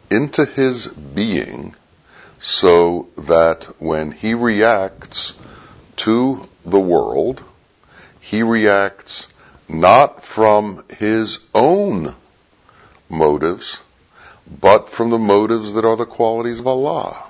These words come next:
He reacts more from Allah.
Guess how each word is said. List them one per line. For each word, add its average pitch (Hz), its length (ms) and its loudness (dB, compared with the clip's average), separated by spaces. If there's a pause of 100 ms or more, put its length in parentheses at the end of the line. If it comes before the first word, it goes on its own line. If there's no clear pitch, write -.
(1080)
He 98 160 -6
reacts 104 800 0
more 127 640 0 (400)
from 101 560 2 (460)
Allah. 110 520 4